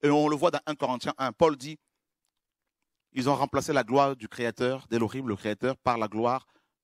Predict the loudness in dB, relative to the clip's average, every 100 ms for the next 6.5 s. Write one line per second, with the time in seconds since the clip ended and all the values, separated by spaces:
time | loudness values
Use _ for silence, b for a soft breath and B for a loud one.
0 | _ _ _ -2 -2 -2 -10 _ _ _
1 | _ _ _ _ _ _ _ _ 0 2
2 | -2 0 0 -2 -8 -2 -2 0 -4 -2
3 | 0 2 0 -2 -6 -4 -4 -10 -14 -16
4 | _ _ _ _ _ -8 -6 -8 -14 _
5 | _ _ -14 -12 -6 -4 -2 -2 -6 -12
6 | -12 -10 -14 -12 -16